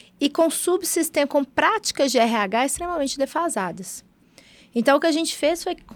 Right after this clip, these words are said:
construir, a gente, é o que a gente faz até hoje, entregar uma tecnologia que coloca esse pequeno e médio na economia que a gente tá vivendo. Colocar uma gestão de pessoas adequada ao mundo que a gente tá vivendo agora,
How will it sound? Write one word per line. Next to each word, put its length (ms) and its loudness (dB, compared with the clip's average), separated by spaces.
construir, 760 -2
a 60 6
gente, 280 0
é 60 2
o 60 -2
que 80 0
a 80 2
gente 140 0
faz 180 -2
até 260 0
hoje, 260 2
entregar 460 2
uma 140 -2
tecnologia 840 0
que 120 -6
coloca 580 4
esse 160 -4
pequeno 380 -2
e 40 0
médio 600 0
na 300 6
economia 500 0
que 60 -4
a 100 2
gente 140 -4
tá 100 -2
vivendo. 600 0
Colocar 540 6
uma 160 0
gestão 320 0
de 100 -4
pessoas 500 0
adequada 560 2
ao 140 2
mundo 220 2
que 60 0
a 40 -2
gente 200 -8
tá 80 -6
vivendo 360 -2
agora, 400 0